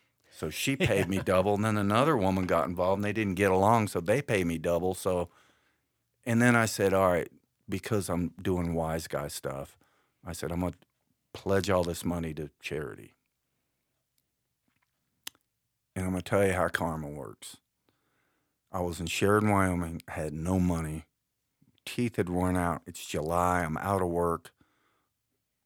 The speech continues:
Speaker 1: I'm still got a little bit of money riding, but I'm barely making it. And I got a check for six hundred bucks from the magazine for, like, four articles. And I always pledge that money to, like,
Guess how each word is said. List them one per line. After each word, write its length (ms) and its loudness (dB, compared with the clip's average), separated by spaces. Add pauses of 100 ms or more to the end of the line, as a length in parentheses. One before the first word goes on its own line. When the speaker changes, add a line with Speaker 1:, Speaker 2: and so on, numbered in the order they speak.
(140)
Speaker 1:
I'm 160 -2
still 360 2
got 220 6
a 20 2
little 240 6
bit 180 6
of 80 6
money 300 4
riding, 480 4
but 160 2
I'm 140 -2
barely 340 4
making 400 -2
it. 160 -6 (360)
And 120 -4
I 80 0
got 160 -2
a 60 -2
check 340 0
for 160 -8
six 300 -4
hundred 260 -4
bucks 500 -8 (460)
from 280 -6
the 80 -4
magazine 580 -6
for, 140 -10
like, 260 -10
four 280 -4
articles. 600 -12 (1600)
And 140 0
I 100 4
always 220 4
pledge 280 6
that 180 2
money 260 2
to, 200 0
like, 320 0